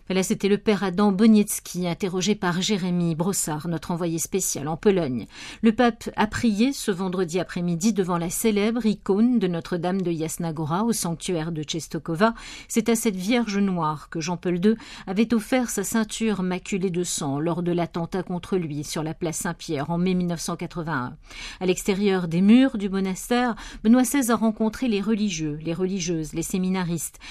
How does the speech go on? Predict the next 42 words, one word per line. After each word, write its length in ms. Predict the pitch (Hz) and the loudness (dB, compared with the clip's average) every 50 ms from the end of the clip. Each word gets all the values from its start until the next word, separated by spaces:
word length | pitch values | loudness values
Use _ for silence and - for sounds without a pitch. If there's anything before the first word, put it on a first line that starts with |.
| - - 247 | -16 -8 -2
et 80 | - 208 | 2 6
les 80 | 208 214 | 6 6
représentants 800 | 208 254 - - - 254 220 233 226 220 - - 185 160 165 147 - | 6 4 2 0 0 2 4 4 4 2 0 -4 -4 -4 -6 -8 -6
de 160 | 180 175 180 | -4 -4 -2
divers 400 | 165 160 196 185 170 180 170 165 | -2 -2 -2 -2 0 0 2 2
mouvements 340 | 180 170 170 170 175 170 165 | 2 2 2 0 0 0 0
d'église. 520 | 160 170 165 156 160 151 143 135 - - - - - - - - - | 0 0 -2 -2 -4 -6 -6 -8 -10 -12 -16 -16 -16 -16 -12 -6 -2
La 80 | 185 | 2
rencontre 440 | 185 208 214 214 247 269 269 - - | 4 4 4 4 4 4 4 4 2
a 40 | 214 | 0
été 180 | 214 214 226 | 2 2 2
marquée 380 | 208 190 180 - - - 240 214 | 2 2 0 -2 -4 -4 -4 -2
par 160 | - 180 175 | -2 0 0
l'adoration 580 | 180 175 170 180 180 165 175 180 - - 190 160 | 0 0 0 -2 -2 -2 -4 -4 -4 -4 -4 -4
eucharistique 680 | 156 - 165 156 170 170 - - - - 233 240 226 - | -6 -6 -6 -6 -6 -6 -8 -8 -4 -2 -2 -2 -2 -4
selon 340 | - - 190 185 196 196 185 | -6 -4 -2 0 0 2 2
le 140 | 180 170 | 2 2
rituel 500 | 170 190 226 208 - - 208 208 214 214 - - - - - - | 2 0 0 0 0 2 4 4 4 4 2 0 -6 -16 -12 -6
habituellement 560 | - 202 190 214 220 - - 240 233 226 220 214 | -2 0 2 2 2 2 4 4 6 6 4 2
suivi 500 | - - - 220 208 185 175 175 170 160 | 0 -2 -2 -2 -2 -2 -2 -2 -2 0
au 60 | 165 | 0
mois 180 | 175 185 185 | 2 2 2
de 100 | 185 185 | 4 4
mai 140 | 185 190 190 | 2 2 2
en 140 | 190 180 175 | 0 0 -2
Pologne 480 | - - 185 185 170 160 185 214 247 226 - - - 277 - | 0 0 0 2 2 4 4 4 4 2 0 -10 -12 -4 0
et 80 | 214 | 0
par 220 | 220 - 254 240 247 | 0 2 0 0 2
la 80 | 226 | 2
réflexion 680 | 220 220 269 240 - 226 233 226 - - - 160 156 175 - | 2 0 0 -2 0 -2 -2 -2 -2 -4 -4 -6 -6 -8 -4
proposée 480 | - - 233 214 214 214 214 190 233 220 | 0 2 2 4 4 2 2 4 2 0
par 180 | 226 190 170 | 0 -2 -4
Benoît 320 | 170 180 196 196 185 180 175 | -2 -2 -2 0 -2 -2 -4
seize, 440 | - - - 151 151 156 151 160 - - - - - - - | -6 -6 -4 -4 -4 -4 -6 -8 -12 -14 -16 -20 -4 2 6
une 100 | 220 233 | 8 8
réflexion 500 | 226 269 - - 247 226 - - 277 277 | 8 6 4 2 -2 0 0 2 0 2
placée 360 | - 220 208 208 - 254 233 | 2 2 0 0 0 -4 -4
sous 160 | - - 214 | -2 -2 -2
le 100 | 185 190 | -2 -2
signe 400 | 190 - - - 226 214 190 175 | -2 0 2 4 4 4 4 2
de 100 | 160 165 | 0 0
Marie. 460 | 165 180 190 185 175 - 165 156 151 | 0 0 0 0 -2 -2 -4 -6 -8